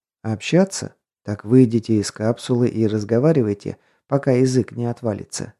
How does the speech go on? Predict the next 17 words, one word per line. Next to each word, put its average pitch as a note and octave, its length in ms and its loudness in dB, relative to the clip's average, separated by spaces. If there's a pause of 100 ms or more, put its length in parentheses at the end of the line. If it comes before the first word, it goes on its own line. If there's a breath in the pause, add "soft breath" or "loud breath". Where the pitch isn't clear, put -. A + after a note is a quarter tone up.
(140)
В - 60 -20
чем G3 240 2
проблема-то? C#3 640 -2 (640)
Обмениваться C#3 720 4
нюансами C#3 560 2
деятельности? G#2 800 0 (440)
Вот E3+ 380 0
именно F3 360 2
сейчас, D#3+ 680 0
пока C3 360 2
идет C3+ 220 4
война B2+ 380 2
с - 120 -8
монстрами. A#2+ 640 -4 (400)
Ха-ха, C#3 500 2
три C3+ 240 4
раза. A2+ 460 0